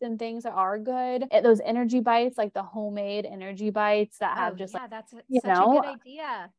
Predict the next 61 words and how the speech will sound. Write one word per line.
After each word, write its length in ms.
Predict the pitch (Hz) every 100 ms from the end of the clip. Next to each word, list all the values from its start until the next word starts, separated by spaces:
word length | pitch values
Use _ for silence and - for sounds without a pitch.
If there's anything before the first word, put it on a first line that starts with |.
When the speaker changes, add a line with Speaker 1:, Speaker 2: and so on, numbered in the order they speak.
| _ _ _
Speaker 2:
I 60 | 285
Speaker 1:
yeah, 200 | 302 180
Speaker 2:
love 80 | 196
Speaker 1:
nut 200 | 233 233
Speaker 2:
that. 160 | 247
Speaker 1:
butter 380 | 240 240 240 240
and 280 | 226 208 196
Speaker 2:
And 100 | 220
Speaker 1:
those 180 | 226 226
Speaker 2:
they're 60 |
Speaker 1:
types 200 | 220 247
Speaker 2:
so 80 | 302
Speaker 1:
of 60 | 254
Speaker 2:
good. 100 | 254
Speaker 1:
things. 340 | 254 254 247
They're 120 | 262 262
so 180 | 381
good. 460 | 277 381 285 185 185
And 120 | 202
they're, 140 | 214 220
like, 140 | 208
Speaker 2:
Absolutely. 240 | - 233
Speaker 1:
you 60 | 233
just 180 | 247 226
pack 320 | - 226 220
'em 220 | 226 220
and 120 | 214 196
they 60 |
can 160 | 190 190
pop 260 | 202 196
'em 120 | 208 202
in. 280 | 196 196 196
Like, 180 | 185
they're 100 | 190
very 220 | 190 196 185
easy 240 | 190 185
to 100 | 190 -
eat, 260 | 277 262
easy 240 | 202 190 180
to 100 | -
pack 360 | 254 233 233
and 100 | 196
all 200 | - 156
of 80 | 180
that. 240 | 226 233 233
If 80 |
you 240 | 226 240 285
can, 240 | 359 311
if 160 | - 233
you 320 | 226 233 247
do 260 | 220 240 233
dairy, 640 | 185 202 170 226 269 294
if 200 | 294 220
you 100 | 220
can 180 | 196 208
pack, 280 | - 202 202
like, 140 | 208
a 80 | 202
little 180 | 190 180
yogurt 460 | 185 190 185 190 -
parf-, 260 | - 185